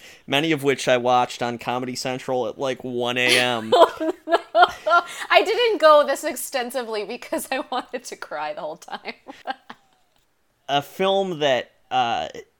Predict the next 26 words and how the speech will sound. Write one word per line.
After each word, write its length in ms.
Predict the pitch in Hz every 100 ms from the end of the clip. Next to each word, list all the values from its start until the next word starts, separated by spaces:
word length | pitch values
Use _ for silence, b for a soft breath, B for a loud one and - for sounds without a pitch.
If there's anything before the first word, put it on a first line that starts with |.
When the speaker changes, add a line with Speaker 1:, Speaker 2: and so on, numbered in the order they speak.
| _ _ _ -
Speaker 1:
kind 320 | 151 139 139
of 280 | 131 120 - _ -
opened 520 | 160 170 180 165 160
the 220 | 139 123
floodgates 1000 | 120 - 135 135 135 131 131 120 113 -
to 400 | - - 127 120
a 140 | 101 123
wave 600 | 120 113 113 120 123 117
of 220 | 117 104 -
R-rated 1040 | 113 120 123 120 117 113 113 110 107 107 - b b _
teen 580 | - - 123 120 117 113
sex 500 | - - 117 - -
comedies 580 | - 117 107 113 127 156
Speaker 2:
Yeah. 160 | 185 190
Speaker 1:
in 40 |
the 80 | 180
late 160 | 110 -
nineties 540 | 104 104 107 110 107
and 120 | 101
early 340 | 73 113 113 110
two 200 | - 113
thousands, 580 | 101 104 110 113 107 117 -
a 140 | 123
film 380 | - 147 143 131
without 420 | 131 165 175 151
which 320 | 147 135 -